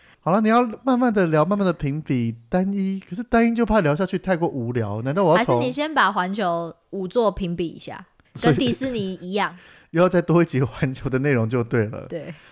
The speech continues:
Speaker 1: 好，我们安排一下，把访纲写上去。好，那下一个是I G的最后一个留言，讲说维尼也三周年了，恭喜恭喜。
Speaker 2: 维尼跟谁三周年？
Speaker 1: <laughs> 没有，这个听众他是秋怀，就是之前在蜂巢音乐，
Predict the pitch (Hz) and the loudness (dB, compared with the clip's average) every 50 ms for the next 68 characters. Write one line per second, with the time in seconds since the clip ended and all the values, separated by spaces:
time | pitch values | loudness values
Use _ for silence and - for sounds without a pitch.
0 | _ _ - 123 123 127 127 131 127 135 143 156 165 156 - 180 190 202 170 147 | _ _ -4 0 2 2 4 4 2 2 0 -2 -4 -4 -2 -2 -2 0 0 0
1 | 120 120 120 - - 143 123 120 120 - 117 117 - 113 104 107 123 143 139 - | 0 0 0 0 0 0 2 0 0 0 -2 0 0 -2 0 0 0 -2 0 -2
2 | - 98 - 117 107 107 - - 107 98 - _ _ _ _ _ - - - - | -2 -2 0 -2 -2 -2 0 0 0 0 -2 _ _ _ _ _ -20 -20 -20 -20
3 | - - - - - - _ - 180 208 226 220 - 233 220 220 202 - 196 180 | -20 -20 -20 -20 -20 -12 _ 0 2 2 2 2 2 2 2 2 2 2 4 4
4 | 156 151 - - 175 - - 165 175 160 196 175 147 135 - 170 165 156 135 120 | 4 4 2 0 -4 -2 0 0 -2 0 0 0 0 0 2 2 2 2 2 2
5 | 120 120 123 120 120 131 120 110 101 98 - 151 147 151 156 143 113 139 143 147 | 2 2 2 2 0 -2 -4 -6 -6 -4 0 0 2 2 2 0 0 0 0 0
6 | 160 170 175 139 107 - - 151 156 165 160 - 170 165 170 160 131 113 113 113 | 0 0 0 0 0 0 0 -2 -2 -2 0 0 2 2 2 2 2 2 2 2
7 | 117 110 110 107 104 - 120 120 127 123 - 101 110 110 120 117 - - 98 - | 2 2 2 -2 -2 -2 -2 -2 -2 -4 -6 -4 -4 -4 -4 -4 -6 -8 -6 -2
8 | 247 262 277 269 262 208 262 269 262 240 240 196 190 220 214 226 214 226 285 269 | 0 0 0 0 2 4 2 2 2 0 -2 -2 -2 -2 -4 -2 0 0 2 2
9 | 247 277 262 226 349 320 277 247 311 370 - - 427 392 262 247 240 226 180 - | 2 0 0 0 0 0 0 0 -2 -2 -4 -4 -6 -8 -8 -10 -14 -14 -12 -6
10 | 165 185 214 208 190 - - 220 233 233 196 185 151 123 - - - - 180 175 | -4 -2 -2 -2 -2 0 2 2 2 4 4 4 4 2 0 -2 -2 0 2 2
11 | 151 - 180 170 160 160 160 170 - - 175 170 160 147 131 - - 156 160 170 | 2 2 2 2 2 2 2 0 0 0 0 0 0 0 -2 0 2 2 2 2
12 | 156 139 104 98 - - 139 139 135 160 151 143 131 - 151 151 143 143 120 117 | 2 0 -2 -2 -4 -4 -4 -2 0 0 0 0 0 -2 -4 -4 -2 0 0 0
13 | 117 117 139 135 131 127 123 120 117 117 147 151 139 123 120 123 131 135 135 123 | 0 0 0 0 2 2 2 0 0 -2 -4 -2 0 0 0 0 2 2 2 2
14 | 120 117 | 2 -2